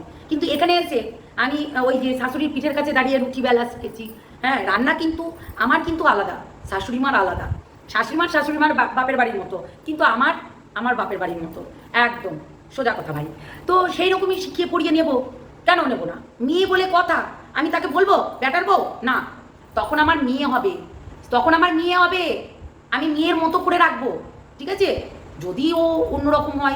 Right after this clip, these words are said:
সেটা পরের কথা। হ্যাঁ, যদি ও আমার কাছে না থাকতে চায়, এখনকার সব বৌমারাই কিন্তু থাকতে চায় না, তো সেটা নিয়ে কোনো ব্যাপার নেই। ও যদি ও ফ্ল্যাটে থাকতে চায়, থাকতে পারে, কোনো ব্যাপার নেই। ও মা, ছেলে যদি চাকরি করে,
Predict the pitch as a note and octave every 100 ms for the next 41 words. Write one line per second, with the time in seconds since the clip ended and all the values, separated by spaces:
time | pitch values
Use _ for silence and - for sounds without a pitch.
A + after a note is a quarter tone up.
0 | C4+ D#4+ - B3+ A3+ - - - - -
1 | - - - - E4+ C#4+ C4 D4 D#4+ C#4+
2 | A#3 D4 E4 D#4+ C#4 C#4 C#4 C#4 C4 A3
3 | - - G3 B3 C4+ C#4+ C#4 - - -
4 | F3 B3+ C4 C#4+ D4 C#4+ C4 - A3+ A3
5 | A#3+ G3 E3+ E3 - - - - - -
6 | - G4 - - - - - G#3+ C#4+ E4+
7 | E4+ E4+ E4+ F4+ F#4 D#4 D4 - - -
8 | G3+ A3+ D#4+ D4 D4 C#4+ A3+ C4 C#4 C4+
9 | D4 C#4+ C4+ C4 D4 E4 F4+ D#4 C#4+ -
10 | - - D#4 E4+ E4 F4 D#4+ G#3 - -
11 | - - D#4 C#4 D#3 - - - - -
12 | - C#4 E4+ F#4 G4 - D4+ D4+ F#4 F#4
13 | C#4